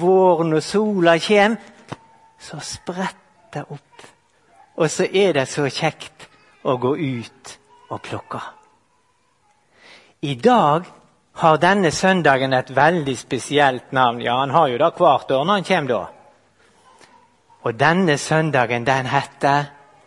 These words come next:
Såmannssøndagen. Og vet du, nå skal vi lese litt ifra Bibelen. Og da skal vi få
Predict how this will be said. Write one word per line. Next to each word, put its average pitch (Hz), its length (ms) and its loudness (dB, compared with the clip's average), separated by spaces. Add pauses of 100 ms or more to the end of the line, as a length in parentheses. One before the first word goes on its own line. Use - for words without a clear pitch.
(600)
Såmannssøndagen. 147 2000 0 (1500)
Og 127 80 2
vet 147 160 2
du, 156 180 2 (300)
nå 156 220 4
skal 135 260 0
vi 143 160 2
lese 143 440 2
litt 143 220 2
ifra 135 260 2
Bibelen. 135 580 2 (600)
Og 131 100 -2
da 156 120 6
skal 160 180 2
vi 143 140 0
få 170 160 0